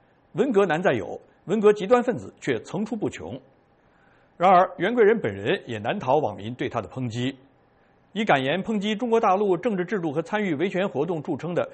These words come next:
前华东政法大学副教授张雪忠指出，教育部长袁贵仁又在以杀气腾腾的口气对全中国的高校教师进行训话，提出诸多必须、绝不能之类的要求。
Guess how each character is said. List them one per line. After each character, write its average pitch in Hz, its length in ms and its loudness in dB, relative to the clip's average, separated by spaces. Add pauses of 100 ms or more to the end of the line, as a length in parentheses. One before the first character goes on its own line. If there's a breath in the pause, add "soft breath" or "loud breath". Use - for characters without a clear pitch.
(160 loud breath)
前 160 280 -2
华 160 200 4
东 208 180 -2
政 156 140 -2
法 113 120 -2
大 107 120 -2
学 107 220 -6
副 196 120 -6
教 175 140 2
授 151 220 -4 (100)
张 240 180 -4
雪 101 140 -8
忠 208 180 -4
指 110 120 -8
出， 147 280 -6 (640 soft breath)
教 202 160 4
育 185 60 6
部 185 160 2
长 110 240 0
袁 123 180 -2
贵 214 120 0
仁 120 320 -4 (240 loud breath)
又 151 160 0
在 139 120 2
以 107 200 -4
杀 226 200 -2
气 202 140 -6
腾 202 220 -8
腾 147 160 -8
的 208 80 2
口 - 220 -10
气 175 220 0 (300 loud breath)
对 143 180 2
全 170 240 -4
中 247 160 -2
国 143 140 -2
的 147 80 0
高 165 140 2
校 165 160 0
教 110 160 -2
师 - 340 -6
进 120 140 -8
行 123 120 -10
训 143 240 -8
话， 180 160 4 (460 soft breath)
提 156 140 -4
出 185 160 0
诸 233 180 -2
多 220 180 4
必 208 200 -2
须、 180 280 -8 (120)
绝 151 120 0
不 208 120 2
能 151 160 -2
之 208 100 -6
类 196 140 2
的 107 80 -4
要 131 120 2
求。 101 300 -4